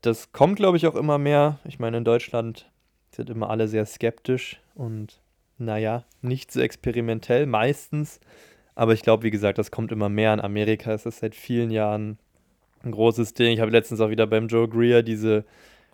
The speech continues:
Running-Kampagne, die er auf Film geschossen hat. Mega geil. Also deswegen total viel Lust, nächstes Jahr auch noch ein paar mehr Kampagnen, wenn's geht, ähm,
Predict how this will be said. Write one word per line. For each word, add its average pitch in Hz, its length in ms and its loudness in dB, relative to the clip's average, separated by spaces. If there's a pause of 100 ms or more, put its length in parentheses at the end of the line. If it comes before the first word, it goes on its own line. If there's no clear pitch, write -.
(100)
Running-Kampagne, 113 840 0
die 113 140 0
er 110 80 4
auf 110 100 -4
Film 120 260 -2
geschossen 113 460 -4
hat. 107 300 -4 (560)
Mega 120 320 2
geil. 110 480 4
Also 107 180 -4
deswegen 110 640 -2 (960)
total 131 340 4
viel 139 180 2
Lust, 139 380 6
nächstes 127 340 -4
Jahr 113 160 6
auch 117 140 4
noch 113 160 -2
ein 113 60 -8
paar 110 200 -2
mehr 110 160 -4
Kampagnen, 110 540 -4
wenn's 104 240 -8
geht, 110 420 -4
ähm, 107 460 -6